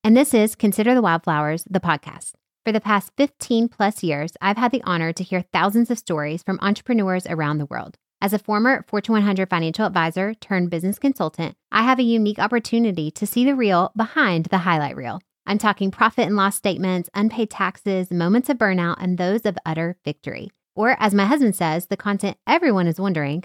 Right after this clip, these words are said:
but not many are talking about. And now I'm bringing these private conversations to you. Hear the untold stories of how industry leaders, founders, and up-and-coming entrepreneurs got their start, the experiences that shaped them,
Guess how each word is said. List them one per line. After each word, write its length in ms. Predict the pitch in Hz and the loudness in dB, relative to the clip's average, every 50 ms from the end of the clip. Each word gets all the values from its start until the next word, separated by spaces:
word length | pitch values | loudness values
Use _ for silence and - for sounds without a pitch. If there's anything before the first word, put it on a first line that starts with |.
| - - | -8 -4
but 120 | 220 202 | -2 0
not 160 | 240 262 240 | 0 2 2
many 260 | 220 226 254 277 220 | 2 2 4 4 2
are 80 | 180 170 | 2 0
talking 340 | - - 233 240 - 185 147 | -4 -6 -8 -6 -4 -4 -4
about. 220 | 139 139 - - - _ _ _ _ - | -4 -4 -6 -8 -10 _ _ _ _ -4
And 100 | - 202 | -2 0
now 220 | 202 208 233 262 - | 2 2 2 2 2
I'm 80 | 214 208 | 0 0
bringing 320 | 208 208 202 202 202 196 | 0 2 2 2 2 2
these 140 | 190 190 - | 0 -2 -4
private 360 | - _ 170 180 202 233 220 | -4 _ -2 0 0 -2 -2
conversations 800 | - 277 277 294 277 - - 170 151 - 165 156 151 160 - - | 0 0 0 0 0 0 -2 -2 -2 -2 -2 -4 -4 -4 -8 -10
to 120 | - - 170 | -10 -8 -6
you. 240 | 151 - - - 175 - _ _ _ _ _ _ _ | -6 -6 -8 -10 -12 -14 _ _ _ _ _ _ _
Hear 100 | - 233 | 0 0
the 100 | 220 - | 2 2
untold 340 | 202 214 220 240 247 247 226 | 2 2 2 2 0 0 -2
stories 460 | - - - 190 180 180 185 180 180 | -4 -2 -2 0 2 2 0 0 0
of 80 | 196 185 | -2 -2
how 160 | 175 180 175 | 0 0 0
industry 440 | - 196 226 247 247 - - 247 240 | 2 2 2 2 2 0 0 0 2
leaders, 480 | 226 226 226 214 220 214 214 214 208 - _ | 2 2 2 2 2 2 2 0 -2 -2 _
founders, 520 | 220 214 226 233 233 233 220 220 214 - | 2 4 4 4 4 2 2 0 0 -2
and 100 | 190 - - | -4 -2 -2
up-and-coming 460 | 190 - 262 254 226 233 220 208 - | 0 0 2 0 2 2 0 0 2
entrepreneurs 600 | - 185 180 - - 180 175 165 165 165 170 170 | 0 0 -2 0 -2 0 0 2 2 0 -2 -2
got 180 | - 175 170 - | 0 0 0 2
their 140 | - - 269 | 0 -2 -2
start, 380 | - - 180 147 147 147 - _ _ _ _ _ | -2 -2 -2 -2 -2 -4 -8 _ _ _ _ _
the 160 | - 190 190 190 | 2 2 2 2
experiences 760 | - - - - 202 185 185 190 208 220 220 - 277 269 | 2 -2 -6 -4 -2 0 2 4 2 2 2 2 -2 0
that 180 | - 302 - 220 | 0 0 0 0
shaped 300 | - 196 165 156 - _ | -2 -2 -2 -2 -4 _
them, 300 | - 147 139 147 170 | -6 -4 -4 -4 -6